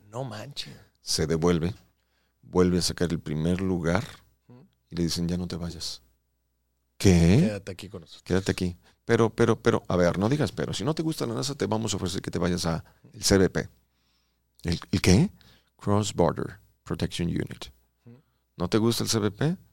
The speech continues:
Speaker 2: Tenemos el National Homeland Security. ¿Qué?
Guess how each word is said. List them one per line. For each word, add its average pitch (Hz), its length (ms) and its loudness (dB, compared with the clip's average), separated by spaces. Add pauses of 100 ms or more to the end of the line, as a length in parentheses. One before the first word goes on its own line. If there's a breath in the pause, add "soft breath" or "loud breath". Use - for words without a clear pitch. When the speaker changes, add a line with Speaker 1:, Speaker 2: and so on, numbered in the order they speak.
Speaker 2:
Tenemos 98 380 -6
el 90 160 0
National 110 520 0 (120)
Homeland 98 400 -2
Security. - 760 -4 (840)
¿Qué? 95 640 6